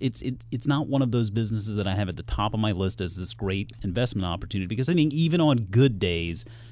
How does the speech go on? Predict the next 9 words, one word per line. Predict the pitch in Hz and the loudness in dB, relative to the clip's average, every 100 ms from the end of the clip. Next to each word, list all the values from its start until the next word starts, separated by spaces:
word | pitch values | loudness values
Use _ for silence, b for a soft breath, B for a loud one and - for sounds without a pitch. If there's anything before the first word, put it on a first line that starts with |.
| B 98 | B -6
they | 98 113 107 | 0 2 2
are | 98 | 0
still | - 113 101 | -2 -2 -2
facing | - 104 95 101 | -2 -2 0 -2
some | 92 - 92 | -2 -2 -2
serious | - 110 92 87 82 - | -4 -2 -2 0 -2 -6
challenges | - 117 113 104 85 85 82 | -4 0 2 2 0 -4 -6
in | - 98 | -4 -4
a, | 87 | -6